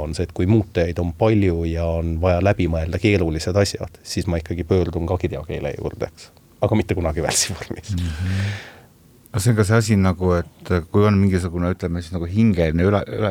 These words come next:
Speaker 3: üle, üle elamus või mingisugune kogemus just niimoodi, ja sellega tuleb tege-, no sellega on soov, vajadus tegeleda pikemalt, siis kuidas sa tegeled? Kas sa, kas sa istud maas ja,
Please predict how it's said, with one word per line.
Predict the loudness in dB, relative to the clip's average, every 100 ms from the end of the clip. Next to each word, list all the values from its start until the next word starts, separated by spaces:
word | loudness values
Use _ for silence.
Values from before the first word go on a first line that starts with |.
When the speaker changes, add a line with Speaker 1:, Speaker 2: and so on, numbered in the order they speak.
| -2
Speaker 3:
üle, | 0 2 2
üle | 2 2
elamus | 2 2 2 2
või |
mingisugune | 2 2 0 0
kogemus | 0 0 -2 -2 -8
just | -10 -4 -2
niimoodi, | 0 -2 -6 -10 -16 -16 -16 -12
ja | -4
sellega | 0 2
tuleb | 2 0
tege-, | 0 -4 -4
no |
sellega | -6 0 2 0
on | -2 -14 -16 -6
soov, | 0 2 4 2
vajadus | 2 2 -2 -4
tegeleda | -6 -6 -10
pikemalt, | -10 -8 -8 -8 -10
siis |
kuidas | -6 -6 -2
sa |
tegeled? | -2 -2 -8 -12 -20 -12
Kas | -8 -4
sa, |
kas | 0
sa | 2
istud | 2 2 4
maas | 2 2
ja, | -2